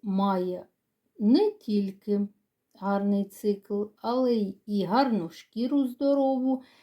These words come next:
імунітет підвищується.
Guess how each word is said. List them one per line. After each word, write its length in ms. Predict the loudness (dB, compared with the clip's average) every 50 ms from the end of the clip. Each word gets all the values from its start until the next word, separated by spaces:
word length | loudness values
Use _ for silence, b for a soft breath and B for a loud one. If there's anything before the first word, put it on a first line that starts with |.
| b b b b b
імунітет 1300 | 4 4 6 8 8 6 6 2 -2 -4 -6 -8 -10 -10 -10 -10 _ 0 2 4 4 2 0 -6 -16 _ _ _ _ _ _ -6
підвищується. 1040 | -4 -4 -2 0 4 4 4 4 4 0 -4 -2 0 0 0 -2 -6 -10 -12 -12